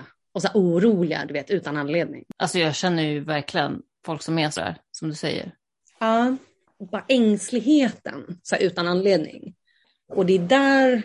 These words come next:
Speaker 1: vi kommer
Speaker 2: Just det.
Speaker 1: till nästa, nästa kurs, liksom, som är progesteronet, eller hur vi nu ska kalla det på svenska, som är, liksom, det tredje viktiga, eller stora viktiga hormonet för kvinnor och sådär, för att hålla oss, eh,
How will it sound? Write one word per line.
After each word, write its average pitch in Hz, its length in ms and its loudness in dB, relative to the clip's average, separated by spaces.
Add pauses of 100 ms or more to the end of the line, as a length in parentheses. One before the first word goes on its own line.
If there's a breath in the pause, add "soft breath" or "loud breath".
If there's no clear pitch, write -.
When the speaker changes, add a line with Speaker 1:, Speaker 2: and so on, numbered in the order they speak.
Speaker 1:
vi 226 120 -2
kommer 185 140 2
Speaker 2:
Just 170 160 2
det. 175 60 2
Speaker 1:
till 165 140 2
nästa, 170 600 -2
nästa 175 380 -4
kurs, - 500 -4
liksom, 220 480 4
som 180 240 0
är 160 360 -4 (1000)
progesteronet, 160 1900 0
eller - 260 -6
hur 156 100 -4
vi 151 80 -6
nu 156 200 -6
ska 165 260 -6
kalla 147 240 -4
det 151 60 -4
på 156 100 -8
svenska, 156 520 -6 (680 loud breath)
som 165 220 -2
är, 156 40 -2
liksom, 151 240 -4
det 156 60 -6
tredje 165 540 2
viktiga, 151 720 -6
eller 165 100 -4
stora 143 380 -4
viktiga 143 300 -6
hormonet 151 480 -4
för - 80 -18
kvinnor 156 360 -6
och 147 80 -4
sådär, 156 300 -6
för - 60 -10
att - 120 -12
hålla 135 240 -6
oss, - 440 -10
eh, 151 160 -8